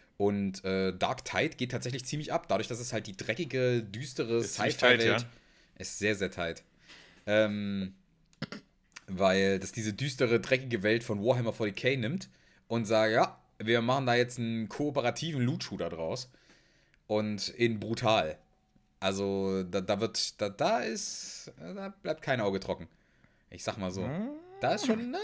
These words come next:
Speaker 1: ist schon, da ist schon knackig.
Speaker 2: Also
Speaker 1: Aber
Speaker 2: kla-, klare Empfehlung von dir, ja?
Speaker 1: äh, soweit ich das, ich hab's noch nicht gespielt, aber ich muss sagen, alles, was ich bisher gesehen habe, war gut. Und
Speaker 2: Aber wir haben natürlich jetzt die elegante Überleitung zu Games gefunden, Nils. Das
Speaker 1: Mhm.
Speaker 2: finde ich fantastisch.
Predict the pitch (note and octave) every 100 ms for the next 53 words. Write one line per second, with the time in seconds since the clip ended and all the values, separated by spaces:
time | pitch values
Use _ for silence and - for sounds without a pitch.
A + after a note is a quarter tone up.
0 | G#4+ - - G#4+ G#4 G#4+ A4+ B4 B4+ A4
1 | A#4 A4+ - G#2 - D#2+ - - - -
2 | - - A#2 D3+ B3+ A#2+ C3 - - D3
3 | D3+ C#3+ C3+ B2 G2+ F#2 F2+ F2 F2 A2
4 | G#2+ B2 C#3 C#3+ B2+ B2 C#3+ F#3+ F#3 -
5 | - G#3+ A3+ G3+ F#3+ - E3 D4 - -
6 | C#3 D3+ F3 E3+ D#3+ D3+ E3 G3 F#3+ E3+
7 | D#3+ D#3 B2+ B2 D#3 D3 C3+ G#2 E2+ -
8 | - - - - - - D3+ B3 F4+ A2
9 | G#2+ C#3 C3+ C#3 C3+ C3+ - A2 A2+ G2+
10 | B2 A#2 B2 B2+ C3+ B2+ B2+ A#2 - A2
11 | C3 A3+ - F#2+ F#2 D#2+ F2+ F2 F2 A#2+
12 | G#2+ F#2 A2+ - F#2 F2+ E2+ - F#2